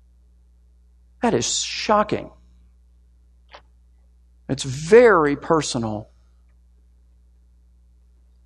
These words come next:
It's quite wonderful, really. He touches this man who has not been touched in what? How long?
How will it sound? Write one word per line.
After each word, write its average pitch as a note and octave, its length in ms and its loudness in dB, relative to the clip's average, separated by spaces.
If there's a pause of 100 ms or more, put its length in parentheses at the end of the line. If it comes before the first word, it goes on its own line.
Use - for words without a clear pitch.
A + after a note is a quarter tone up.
(120)
It's - 80 -20
quite - 240 -4
wonderful, C3+ 400 -2
really. B2 380 -4 (2000)
He D#3 140 -8
touches G#3+ 600 -2
this D#3+ 240 -2
man F3+ 300 0
who D#3+ 160 2
has C#3 240 0
not F3+ 400 2
been D#3+ 160 -2
touched - 440 -4
in C3+ 140 -2
what? C#3+ 320 -2
How F3+ 160 -2
long? F3+ 360 -4